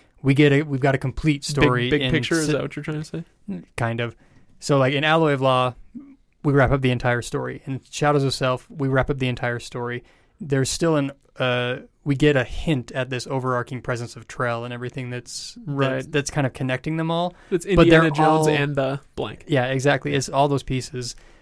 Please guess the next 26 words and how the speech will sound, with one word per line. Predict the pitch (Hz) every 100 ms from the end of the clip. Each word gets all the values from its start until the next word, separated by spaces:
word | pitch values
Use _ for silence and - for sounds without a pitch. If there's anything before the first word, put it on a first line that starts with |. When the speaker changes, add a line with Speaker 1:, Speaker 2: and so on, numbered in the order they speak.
| _ - -
Speaker 1:
And | 139 135 131 - - _ _
for | - - 147 147 139
me | 139 165 185
to | 170 -
want | 143 143 147
this, | 135 - - - - -
I, | 143
I'm | 143 143
interested | 160 151 160 - 151
to | 165
see | 147 - 135 127
how | 123 127
he | 120 131 127 123 123 -
makes | 135 131
this | 131 -
overarching, | 139 131 131 127 123 127 123 120 - _ _ _ _ _ _ - _ -
uh, | 123 117 120 131 _ -
issue | 131 - 131
dealing | 127 131 123
with | 120 -
Trell | - 147 127 123 - - _ _ _ _ _ _ _ _ _ _ 175 _ -
relevant | 123 147 151 135 135
in | 131
this | 127
third | - 139 123
book. | 131 -